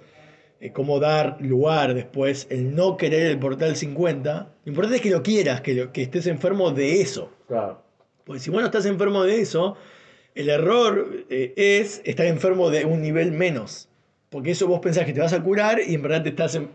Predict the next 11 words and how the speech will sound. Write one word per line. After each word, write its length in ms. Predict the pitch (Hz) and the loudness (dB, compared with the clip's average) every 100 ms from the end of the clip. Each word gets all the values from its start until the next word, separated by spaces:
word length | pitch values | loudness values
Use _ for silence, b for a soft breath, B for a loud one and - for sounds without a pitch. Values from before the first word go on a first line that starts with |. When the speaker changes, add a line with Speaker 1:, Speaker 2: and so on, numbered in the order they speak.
| - | -10
Speaker 1:
te, 120 | 135 | -8
te 280 | - - 143 | -8 -8 -2
vas 160 | 151 151 | 0 0
a 80 | |
seguir 220 | 143 139 139 | 0 0 0
enfermo. 420 | 131 139 104 - _ _ _ _ _ _ _ _ _ | 0 -2 -4 -14 _ _ _ _ _ _ _ _ _
Speaker 2:
Listo. 260 | 117 - _ _ _ _ _ _ _ _ _ _ - | -20 -20 _ _ _ _ _ _ _ _ _ _ -16
Speaker 1:
Esa 180 | 156 175 | -4 -2
es 60 | |
la 160 | 151 131 | 0 2
idea. 440 | 135 143 127 104 | 2 2 0 -2